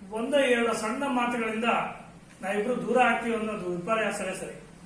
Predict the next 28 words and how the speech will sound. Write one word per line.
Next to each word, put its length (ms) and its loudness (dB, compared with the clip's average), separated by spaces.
ಇಷ್ಟೆಲ್ಲ 600 0
ಖರ್ಚು 300 -6
ಮಾಡ್ಕೊಂಡು, 340 -2
ವೆಚ್ಚ 240 -4
ಮಾಡ್ಕೊಂಡು, 560 -4
ಜಾತ್ರೆ 520 -4
ಗೀತೆ 180 -6
ಎಲ್ಲ 380 -2
ಪುರೋಹಿತ 240 -4
ಎಲ್ಲದೂ 380 0
ಮಾಡ್ಕೊಂಡು, 520 -4
ಹೊಂದಾಣಿಕೆ 500 2
ಮಾಡ್ಕೊಂಡು, 760 -6
ತಂದೆ 300 -2
ತಾಯಿಗಳು 320 0
ಎಲ್ಲರಿಗೂ 320 0
ಹೊಂದಾಣಿಕೆ 460 -4
ಮಾಡ್ಕೊಂಡು, 420 -10
ಮದುವೆ 580 0
ಮಾಡ್ಕೊಂಡು, 440 -4
ಪುರೋಹಿತ 340 4
ಹೇಳಿರುವ 440 2
ಶಾಸ್ತ್ರದಲ್ಲೇ 720 2
ನಾವು 220 0
ಈ 160 0
ಗಳಿಗೆ 340 0
ಮದುವೆ 260 -2
ಮಾಡ್ಕೊಂಡ್ರು, 520 -4